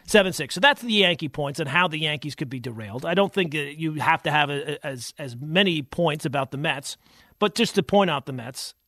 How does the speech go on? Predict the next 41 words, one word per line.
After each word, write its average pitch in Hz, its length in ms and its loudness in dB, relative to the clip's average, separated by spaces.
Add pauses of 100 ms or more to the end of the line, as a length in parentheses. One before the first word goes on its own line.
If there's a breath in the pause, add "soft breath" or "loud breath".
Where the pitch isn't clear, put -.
(100)
'cause 147 160 -4
I 143 60 -2
always 147 180 -2
get, 147 160 -2 (240)
"Oh, 202 180 6
you're 139 140 -2
only 190 220 2
talking 160 180 0
about 143 140 -4
the 139 60 -4
Yankees." 120 200 -10 (800 soft breath)
I 233 160 10
think 254 180 0
the 233 80 0
Mets 180 360 2
should 233 340 2
be 190 180 2
a 175 80 4
playoff 185 560 4
team 165 240 -2
this 151 240 -4
year. 127 220 -6
They 160 120 0
should 185 280 2
be 170 180 2
a 147 120 0
major 185 720 4
factor 165 500 0
in 165 160 -6
the 156 80 -4
National 156 400 0
League 143 160 -4
East. 156 220 -2
And 202 60 2
if 185 80 -2
they 196 100 6
won 311 240 8
the 262 60 2
National 139 400 -2
League 107 180 -14
East, 107 220 -16